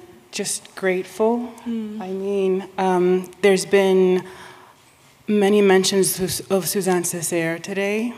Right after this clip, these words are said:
Speaker 2: Mm.
Speaker 1: but the cultural lineage that Simone and Rashida and Tina and Saidi are making here are boundless. When we,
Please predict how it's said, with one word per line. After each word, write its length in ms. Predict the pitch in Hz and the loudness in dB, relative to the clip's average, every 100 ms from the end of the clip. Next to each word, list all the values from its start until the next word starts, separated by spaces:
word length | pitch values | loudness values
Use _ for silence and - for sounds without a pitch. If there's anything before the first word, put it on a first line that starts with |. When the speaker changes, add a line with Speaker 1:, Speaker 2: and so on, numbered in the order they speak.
| - | -14
Speaker 2:
Mm. 120 | - 214 | -12 -2
Speaker 1:
but 320 | 190 180 165 - - - _ | 0 0 -6 -16 -20 -20 _
the 120 | - 190 | -6 -6
cultural 460 | - 196 190 196 | -2 -2 0 -2
lineage 500 | 185 185 190 180 - | 0 2 2 0 -4
that 300 | 180 170 165 - - - - - - - - _ _ _ | -6 -6 -6 -10 -20 -20 -20 -20 -20 -20 -20 _ _ _
Simone 540 | - 220 196 190 190 | -4 0 2 4 4
and 140 | 185 180 | 4 2
Rashida 380 | 180 - 175 170 | -2 -2 -2 -4
and 280 | 165 165 | -4 -6
Tina 460 | 165 185 175 165 160 - | -6 -4 -2 -2 -6 -6
and 120 | 170 | -6
Saidi 360 | 170 170 170 | -4 -6 -4
are 100 | 165 | -4
making 460 | 165 175 175 170 165 | -2 -2 -2 -4 -6
here 540 | 165 208 190 170 175 175 - - - - - | -4 -2 0 0 -4 -10 -14 -16 -18 -14 -4
are 140 | 185 | -4
boundless. 880 | 170 180 196 180 156 151 - - - _ - _ | 0 0 0 -2 -6 -10 -12 -12 -12 _ -20 _
When 220 | 202 190 | 0 2
we, 300 | 185 185 175 | 2 0 -4